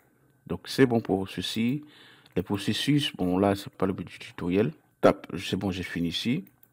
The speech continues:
Trente-trois pour cent. Ok. Là, c'est bon, ça m'a vidé certaines choses. Donc corbeille aussi, je vais sélectionner un après l'autre.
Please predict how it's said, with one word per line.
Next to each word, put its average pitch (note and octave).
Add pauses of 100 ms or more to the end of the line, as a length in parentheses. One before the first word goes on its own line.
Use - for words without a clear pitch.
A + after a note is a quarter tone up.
(160)
Trente-trois A2+
pour G#2
cent. - (420)
Ok. - (220)
Là, A#2
c'est B2
bon, A2+
ça D3
m'a G#2+
vidé G2+
certaines G#2
choses. C3+
Donc -
corbeille A#2
aussi, A#2
je F#2+
vais G2 (720)
sélectionner F#2
un E2+
après F2+
l'autre. B2